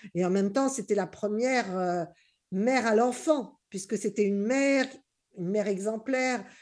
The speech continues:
C'était une femme qui était, euh, folle amoureuse de son mari,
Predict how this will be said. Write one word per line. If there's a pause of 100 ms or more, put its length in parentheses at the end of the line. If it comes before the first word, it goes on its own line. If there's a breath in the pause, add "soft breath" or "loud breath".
(120)
C'était
une
femme
qui
était,
euh, (300 loud breath)
folle
amoureuse
de
son
mari,